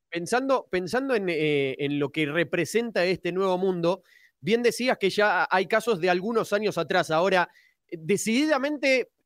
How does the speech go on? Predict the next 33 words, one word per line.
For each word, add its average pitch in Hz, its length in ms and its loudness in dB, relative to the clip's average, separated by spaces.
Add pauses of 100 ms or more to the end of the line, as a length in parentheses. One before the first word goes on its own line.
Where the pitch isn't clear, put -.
el 170 180 -2
concepto 214 520 0
de 202 120 2
token 233 640 0
relacionado 185 720 -2
al 196 120 0
fútbol, 262 440 0 (640)
yo 226 120 2
lo 254 100 2
vengo 254 220 0
escuchando, 233 600 0
mm, 175 60 -14
más 170 520 -2
bien 254 180 0
en 226 100 2
el 196 140 0
corto 226 320 0
plazo, 180 340 0
me 151 80 -4
animaría 165 400 0
a 202 40 0
decir 202 280 -4
desde 175 200 0
el 180 80 2
año 202 260 0
pasado, 160 580 2
¿no? 262 280 2 (180)
Eh, 196 220 0
que, 190 180 0
que 196 180 -2
se - 160 -2
ha 262 60 2
magnificado, 185 960 0